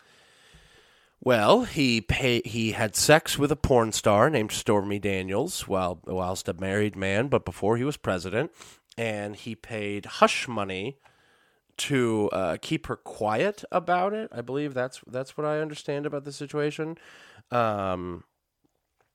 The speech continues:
and, uh, yeah, he, he, oh yeah, an arraignment was had. Uh, okay. See, this is the funny thing about this. Like, you Google just Donald Trump,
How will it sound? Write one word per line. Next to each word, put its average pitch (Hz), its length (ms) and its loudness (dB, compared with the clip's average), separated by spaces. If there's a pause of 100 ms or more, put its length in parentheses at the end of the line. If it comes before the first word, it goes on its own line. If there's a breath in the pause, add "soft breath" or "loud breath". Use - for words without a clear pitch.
(400)
and, 113 460 4
uh, 110 200 4
yeah, 196 200 2
he, 127 180 -2
he, 117 160 -2
oh 165 160 2
yeah, 170 160 0
an 113 240 -2
arraignment 120 640 -2
was 92 200 -14
had. 92 320 -12 (200)
Uh, 104 320 -8
okay. 123 260 -6 (360 loud breath)
See, - 120 -4
this 277 140 -2
is 370 80 -2
the 320 80 2
funny 139 380 2 (180)
thing 120 480 0 (580)
about 117 380 2
this. 101 240 -6
Like, 107 300 -6
you 117 260 -8
Google 156 540 2
just 123 240 -6
Donald 110 320 2
Trump, 110 340 -2